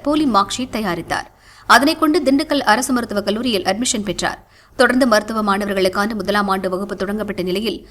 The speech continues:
மாணவர் சேர்க்கை விவரங்கள் சென்னை மருத்துவக் கல்வி இயக்குநரகத்துக்கு அனுப்பி வைக்கப்பட்டது. அங்கு நடந்த சரிபார்ப்பு பணியில் காருண்யா ஸ்ரீவர்ஷினியின் நீட் தேர்ச்சி மற்றும் கவுன்சிலிங் இடஒதுக்கீட்டு சான்றிதழ் போலி என தெரிந்தது. இந்த தகவல் திண்டுக்கல் மருத்துவக் கல்லூரி பொறுப்பு முதல்வர் வீரமணிக்கு தெரிவிக்கப்பட்டது.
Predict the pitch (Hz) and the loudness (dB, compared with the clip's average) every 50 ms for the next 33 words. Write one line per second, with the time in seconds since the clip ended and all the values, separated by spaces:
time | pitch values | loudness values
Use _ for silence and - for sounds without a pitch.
0 | - - - 233 233 226 262 302 330 339 349 - 320 277 269 - 294 277 214 196 | -20 -10 0 6 6 8 8 8 4 2 0 0 0 0 0 0 -2 -2 -2 -2
1 | 214 226 226 214 208 277 311 - 262 247 269 254 220 214 247 - 285 277 - 233 | -4 -4 -4 -2 -2 -4 -2 -2 -2 -2 0 0 0 0 -2 0 -2 -2 -2 -2
2 | 233 226 214 185 196 208 214 233 214 208 196 180 180 180 180 - 226 214 220 214 | -4 -4 -2 -2 -2 -2 -2 -4 -4 -4 -4 -4 -4 -6 -4 -4 -4 -4 -4 -4
3 | 214 180 165 - - - - 175 165 190 156 - - - - - _ - - 226 | -4 -6 -6 -6 -8 -8 -6 -6 -6 -8 -8 -10 -12 -20 -20 -20 _ 0 4 4
4 | 240 269 285 277 277 285 320 320 349 339 262 233 262 262 262 247 247 247 214 220 | 6 6 6 6 6 4 4 2 2 2 2 0 0 -2 -2 -2 -2 -4 -4 -2
5 | 208 208 208 233 285 - - 214 220 226 247 247 240 240 233 233 - - 233 233 | -2 0 -2 -2 -2 2 4 4 4 4 4 0 0 0 0 -2 -2 -2 -2 -2
6 | 208 190 - - 220 214 208 226 226 196 190 226 262 - 294 - 196 190 190 - | -2 -2 -2 -2 -4 -4 -4 -4 -4 -2 -2 -2 -2 -2 -2 -2 -2 -4 -2 -2
7 | - 156 156 208 185 202 220 - - - - 226 247 285 277 - 277 254 208 180 | -4 -4 -2 -2 -4 -4 -4 -6 -6 -4 -2 -2 0 0 0 0 -2 0 0 0
8 | 202 220 208 196 196 220 202 220 208 208 190 - 202 196 190 202 220 196 - - | -2 -2 -2 -4 -4 -4 -8 -8 -6 -6 -4 -4 -4 -4 -4 -4 -4 -4 -4 -6
9 | - - - - _ _ - 254 302 330 339 262 202 226 269 - 214 196 185 180 | -8 -16 -20 -20 _ _ 2 4 4 6 4 4 2 0 -2 -4 -6 -6 -4 -6
10 | 165 151 - - - _ _ _ _ _ _ - 254 247 262 294 294 302 339 359 | -8 -8 -8 -12 -16 _ _ _ _ _ _ -2 -2 0 0 0 0 2 2 2
11 | 349 247 269 285 285 285 - 285 247 214 214 226 - 262 254 - 226 226 226 214 | 2 2 2 2 0 2 2 0 2 2 0 -2 -2 -4 -4 -2 -4 -4 -2 -4
12 | 220 208 214 202 220 233 262 233 196 190 202 202 196 190 - - 180 208 226 233 | -4 -2 -2 -2 -2 -2 -2 -4 -2 -2 -2 0 0 0 -2 0 -2 -4 -2 -2
13 | 214 196 185 185 - - - 190 185 190 - - 190 196 - 180 151 - | -2 -2 -2 -2 -4 -4 -4 -4 -4 -4 -4 -6 -6 -6 -6 -6 -6 -6